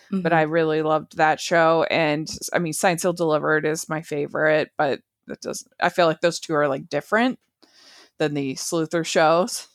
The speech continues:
Speaker 1: They're, like, they're, like, their own thing. <laughs> Uh, but my favorite of the Sleuther shows is actually, uh, the, uh, Garage Sale Mysteries, and I guess we should just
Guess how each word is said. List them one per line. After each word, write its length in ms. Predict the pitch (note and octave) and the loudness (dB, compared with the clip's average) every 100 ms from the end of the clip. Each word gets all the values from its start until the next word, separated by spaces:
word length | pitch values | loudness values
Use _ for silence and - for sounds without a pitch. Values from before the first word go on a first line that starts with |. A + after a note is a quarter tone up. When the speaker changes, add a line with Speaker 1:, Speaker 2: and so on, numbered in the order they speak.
| _ | _
Speaker 1:
They're, 220 | F3 D3+ | -8 -6
like, 140 | D3 D3 _ _ _ _ _ - | -8 -12 _ _ _ _ _ -8
they're, 100 | D#3 | -6
like, 120 | D3 | -6
their 180 | D3 - | -6 -4
own 280 | D3 D3 D3 - | -4 -4 -10 -8
thing. 380 | D3 E3 C4 - | -6 -2 -4 -2
<laughs> 0 | - - - - _ - - - | -4 -4 -12 -20 _ -20 -20 -2
Uh, 420 | G#3+ G3+ A#3+ G#3 G#3+ - - - - G3 | 0 0 2 0 0 -8 -20 -20 -20 0
but 440 | G#3 G#3 G#3 G3 | 4 6 6 4
my 140 | G#3 | 2
favorite 260 | G3+ D#4 D4 | 2 2 2
of 80 | G#3+ | -2
the 60 | |
Sleuther 640 | G3+ - B3+ D4+ D#4+ C4+ G#3 | -2 -4 0 2 4 2 0
shows 680 | - F#3 E3+ E3 F3 - - - | 0 2 4 2 0 -4 -12 -2
is 180 | F#3 | 2
actually, 1160 | F3+ E3 E3 - E3+ D#3 D3+ D3 D3+ D#3 D3+ D#3+ _ _ _ _ - | 4 2 0 -2 -2 0 0 0 0 -2 -2 -6 _ _ _ _ -6
uh, 320 | D#3+ D#3 D3+ D#3+ | -2 0 -2 -2
the, 720 | E3 D3 D3 C#3+ D3 D3 C#3 - | -2 -2 -4 -2 -2 -2 -2 -2
uh, 220 | C#3+ C#3+ | -2 -2
Garage 240 | - D3+ D3+ | 2 0 2
Sale 160 | D#3 | -2
Mysteries, 640 | D3 - - C#3+ D3 D#3 - | -2 -4 -4 -4 -4 -8 -4
and 600 | E3 D#3+ D3+ D3+ D3 D3 - - | 0 4 4 4 2 -2 -8 -2
I 40 | |
guess 200 | E3+ - | -2 0
we 80 | E3 | -4
should 160 | - E3 | -6 -6
just 240 | D#3 - | -4 -6